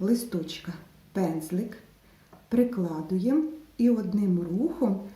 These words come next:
ведемо пряму вузеньку лінію до кінця листочка. Ось перша доріжка для зайчика вузенька намальована. А зараз намалюємо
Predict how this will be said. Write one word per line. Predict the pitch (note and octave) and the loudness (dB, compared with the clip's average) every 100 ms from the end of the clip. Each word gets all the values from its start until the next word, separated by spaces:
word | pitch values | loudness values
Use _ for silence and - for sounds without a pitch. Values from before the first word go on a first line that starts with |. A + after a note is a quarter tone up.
| - - | -20 -12
ведемо | F3 F3+ E3 F3+ A#3 D#4+ E4+ - - | -4 -4 0 0 2 2 -2 -10 -6
пряму | G3+ F#3+ F3 E3 D#3+ E3+ F#3+ B3 D#4+ - - - | 0 2 2 -2 -4 0 2 4 2 -2 -14 -14
вузеньку | F3 F#3 F3+ D#3+ D#3+ D#3+ F3+ A3+ A3+ - A#3+ - - _ - | -4 -2 -2 -4 -4 -2 0 0 -2 -4 -4 -6 -16 _ -8
лінію | G3+ A#3 G#3 E3+ D#3 D#3 D3+ - _ _ _ - | 0 4 4 2 -2 -8 -12 -18 _ _ _ -8
до | F3+ G#3+ F#4 | -2 0 0
кінця | - G3 F3+ - G#3 | 0 0 0 -2 -4
листочка. | G#3 G3+ - F3 E3 - - - - - - _ - | -2 -4 -6 -8 -6 -10 -16 -20 -20 -20 -20 _ 0
Ось | C4 D#3+ - - - - - - - - | 2 2 -2 -14 -18 -20 -20 -20 -18 -6
перша | G#3+ F#3 F3+ F#3 F3+ | -2 0 -2 -4 -2
доріжка | G#3 G#3 G3 F3+ E3+ | 0 0 -2 -6 -6
для | E3 | -6
зайчика | E3 F#3 E4 G4+ E4 - F#3 - G3+ | -2 2 2 2 0 -4 -6 -6 -4
вузенька | G#3 F#3+ F#3 D#3+ F3+ - - - - - - - - _ _ | -2 2 0 0 -8 -12 -16 -20 -20 -20 -20 -20 -20 _ _
намальована. | G3 G3+ D#4+ C#4+ F3+ E3+ E3 F3 - - - - - - | 0 4 6 4 2 -2 -6 -8 -10 -18 -20 -20 -20 -10
А | F#3+ E3+ | -6 -2
зараз | F#3 A#3 F#4+ F#4 | 0 0 0 2
намалюємо | E4+ D#4+ B3+ G#3+ F#3+ | 4 4 4 4 4